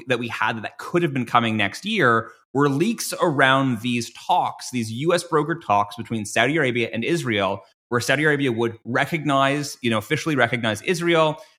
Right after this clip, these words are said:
as part of a broader deal that, you know, uh, Riyadh would get a new, uh, defense deal and pact with, with the United States. And as part of the, the final thing that, that Saudi Arabia was going to put into that agreement was, you know, beginning to loosen up those production cuts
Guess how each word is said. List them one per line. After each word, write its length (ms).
as 240
part 240
of 80
a 60
broader 600
deal 560
that, 300
you 100
know, 260
uh, 180
Riyadh 600
would 180
get 260
a 80
new, 680
uh, 180
defense 560
deal 340
and 140
pact 460
with, 200
with 140
the 60
United 280
States. 520
And 140
as 160
part 260
of 260
the, 100
the 140
final 380
thing 280
that, 200
that 120
Saudi 160
Arabia 120
was 120
going 260
to 80
put 320
into 300
that 280
agreement 540
was, 240
you 80
know, 60
beginning 640
to 240
loosen 600
up 240
those 680
production 540
cuts 420